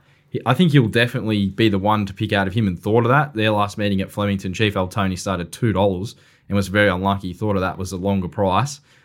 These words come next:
um, who does get Jay Carr here, which is probably why he's so short in the market, and the mail is that he's going very well. But I'd be expecting Chief Old Tony to beat him, and I think Think and Fly is better than them both. So,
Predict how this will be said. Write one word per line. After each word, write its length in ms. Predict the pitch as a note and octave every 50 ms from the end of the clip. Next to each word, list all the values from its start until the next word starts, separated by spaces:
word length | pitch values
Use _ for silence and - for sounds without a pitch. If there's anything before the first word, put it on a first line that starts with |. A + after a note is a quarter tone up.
| _ _ -
um, 120 | G2 G2+
who 120 | G#2 A2 G2+
does 260 | F2+ B2 B2+ C3 A#2
get 180 | A#2+ A#2 - F#2+
Jay 180 | - A#2+ G#2+ G#2
Carr 320 | F#2+ - A2+ G#2 G#2 G#2+
here, 180 | G2+ F#2+ E2+ D#2+
which 140 | E2 - -
is 60 | -
probably 240 | - A2 G#2 G#2 G2
why 180 | F#2+ F#2 F2+
he's 180 | F#2 G2 F#2+ G2
so 180 | - G2+ F2 F2
short 260 | - - G#2 F#2 F2
in 60 | -
the 60 | F#2 F2+
market, 420 | F2 F2 F#2 F#2+ F#2+ - G#2+ -
and 140 | E2+ F2+ F2+
the 40 | F2
mail 300 | F#2 G2+ G2 F#2+ F#2 F#2
is 140 | F#2 F#2 F#2
that 100 | F#2+ E2+
he's 140 | E2+ E2
going 400 | E2 - F2 F2+ G2+ G#2 G#2+ G#2
very 240 | F2+ G2+ G#2 G#2 G2+
well. 360 | G2 G2+ G#2+ A#2+ C#3+ E3+ D#3+ - - - _ _ _ _
But 100 | - G#2
I'd 100 | G#2 F#2+
be 100 | G#2+ A2
expecting 380 | G2+ - - C#3 C3 A2 G#2+
Chief 240 | F#2+ - G#2+ G2+ F#2
Old 140 | F#2 F#2+ F#2
Tony 260 | - G#2 G2 F#2 F2
to 60 | E2
beat 280 | E2 - G2+ F#2+ E2 C#2+
him, 240 | F2+ G2 F#2 F2 F2
and 80 | E2+ F#2
I 60 | F#2+
think 260 | F#2+ A#2+ A#2 G2+ -
Think 200 | - G2+ G2 F2
and 100 | F2 E2+
Fly 200 | E2 F2 F2 F2
is 80 | F2 F2
better 200 | - F2 E2 E2
than 140 | D#2+ D#2+ D#2+
them 140 | D2+ D2+
both. 240 | D2+ F#2 F2 D2 -
So, 280 | - - G2 F2 F2